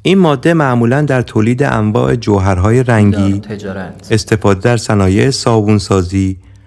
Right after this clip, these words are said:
Speaker 1: برای رنگ کردن کاغذ در صنایع تولیدی کاغذ، در تولید رنگ‌ها و پوشش‌های ضد خوردگی، در تولید چسب‌های موکت، در صنعت مبلمانسازی،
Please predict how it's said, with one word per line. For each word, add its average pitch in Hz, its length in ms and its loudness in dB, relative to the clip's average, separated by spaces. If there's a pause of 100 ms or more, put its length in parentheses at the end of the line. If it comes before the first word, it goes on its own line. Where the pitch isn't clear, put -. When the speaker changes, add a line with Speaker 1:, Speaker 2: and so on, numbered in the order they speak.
(200)
Speaker 1:
برای 110 320 0
رنگ 98 340 0
کردن 95 500 0
کاغذ 101 560 -2
در 98 180 -2
صنایع 92 560 0
تولیدی 98 600 -2
کاغذ، 98 540 -2 (920)
در 139 160 0
تولید 139 420 2
رنگ‌ها 120 580 2
و 123 100 0
پوشش‌های 110 680 0
ضد 104 320 -2
خوردگی، 90 680 -2 (480)
در 135 160 0
تولید 120 440 0
چسب‌های 113 640 0
موکت، 117 480 2 (720)
در 104 160 0
صنعت 101 560 -2
مبلمانسازی، 104 1200 0